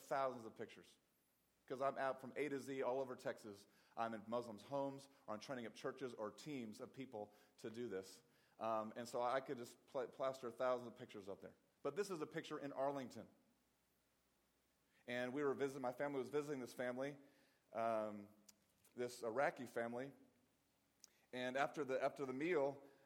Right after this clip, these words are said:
I was just, on my heart was this, this, this psalm of praise, just the enjoyable time we're having. And so I said, Hey, um,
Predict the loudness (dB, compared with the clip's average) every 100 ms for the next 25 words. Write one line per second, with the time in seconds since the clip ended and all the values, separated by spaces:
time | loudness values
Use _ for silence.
0 | -2 2 4 4 2 -2 0 4 4 6
1 | 6 6 2 0 -6 -6 -8 -6 -4 2
2 | 2 2 0 0 2 2 -4 -12 -20 _
3 | -12 -12 -8 -6 -4 -2 0 0 -2 -4
4 | -2 -2 -2 -2 -4 -4 -2 -2 -2 -2
5 | -6 -18 -20 _ 2 4 2 0